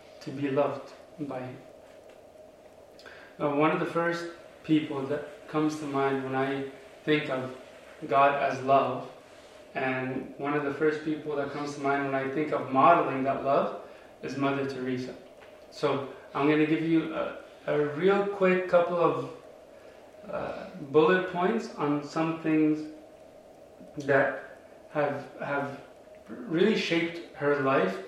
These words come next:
and I think we can, uh, benefit from. So I'm gonna just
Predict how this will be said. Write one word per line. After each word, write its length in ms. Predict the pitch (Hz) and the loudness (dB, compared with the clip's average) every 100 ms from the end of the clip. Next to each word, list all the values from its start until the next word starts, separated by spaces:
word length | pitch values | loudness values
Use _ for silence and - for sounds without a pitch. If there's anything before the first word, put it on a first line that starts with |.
| - | -10
and 240 | 139 139 135 | -6 -4 -2
I 100 | 135 | 0
think 260 | 151 147 | -2 -2
we 60 | 139 | -6
can, 340 | 147 139 131 - - - - - | -4 -4 -6 -12 -20 -20 -20 -12
uh, 320 | 139 123 113 - 131 | -8 -6 -8 -6 0
benefit 420 | 135 131 - - | 2 2 -4 -12
from. 200 | - - - - - - - - | -12 -14 -14 -18 -20 -20 -20 -20
So 180 | - 143 | -4 0
I'm 100 | 143 | 2
gonna 340 | 175 190 - | 4 4 2
just 220 | 135 147 | 0 -4